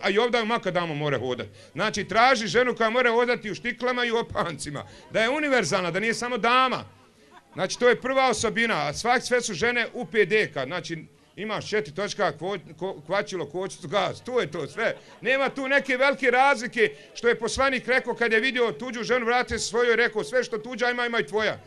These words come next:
Nije u njej ništa duplo. Sve je isto. I auto, i ovo od tri hiljade od sto hiljada, vozi. Druga osobina jeste, malo troši, traži ženu u recesiji koja ne traži puno. I auto, i treće, neće ga lopovi, Fiat, nije, nije V W.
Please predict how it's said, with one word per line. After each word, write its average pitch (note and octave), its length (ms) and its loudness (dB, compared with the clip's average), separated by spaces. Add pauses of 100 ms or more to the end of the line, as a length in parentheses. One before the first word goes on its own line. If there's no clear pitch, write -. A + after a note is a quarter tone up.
(160)
Nije B3 180 -2
u C4+ 80 0
njej C4 100 2
ništa C4+ 240 2
duplo. C#3+ 380 -2 (320)
Sve C4 240 4
je C4+ 160 10
isto. F3 360 -2 (220)
I A#3 140 2
auto, C#4+ 400 8
i C4+ 80 4
ovo C4+ 180 8
od C4+ 100 8
tri B3+ 140 -2
hiljade B3+ 300 2
od A#3+ 100 4
sto C4 260 2
hiljada, E3+ 500 2
vozi. F3 380 4 (1000)
Druga C4+ 380 6
osobina C4 500 4
jeste, C4+ 560 8 (100)
malo C#4 360 6
troši, A#3+ 600 6
traži B3 440 6
ženu C4 320 2
u A#3 80 8
recesiji A#3+ 540 6
koja A3+ 180 0
ne A#3+ 160 4
traži G#3 360 0 (100)
puno. E3+ 280 -4 (540)
I F#3 120 2
auto, G#3+ 320 2 (320)
i F3 80 -6
treće, B3+ 420 4
neće B3+ 360 4
ga A3+ 100 2
lopovi, A3 560 4
Fiat, B3+ 400 4
nije, A3 260 -2
nije G#3+ 260 -2
V - 60 -4
W. G#3+ 460 4